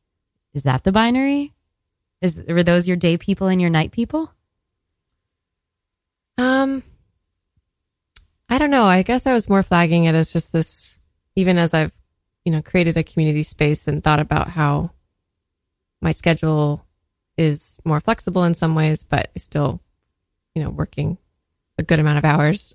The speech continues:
Speaker 2: Um, yeah, I,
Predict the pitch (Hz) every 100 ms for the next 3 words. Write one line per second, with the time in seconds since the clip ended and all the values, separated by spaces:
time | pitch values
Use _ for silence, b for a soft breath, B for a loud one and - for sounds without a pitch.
0 | - 165 151 147 190 _ _ _ _ _
1 | _ _ _ _ _ _ _ _ _ _
2 | _ _ _ _ _ _ 202 214 160 185
3 | - 185 185 185 180 175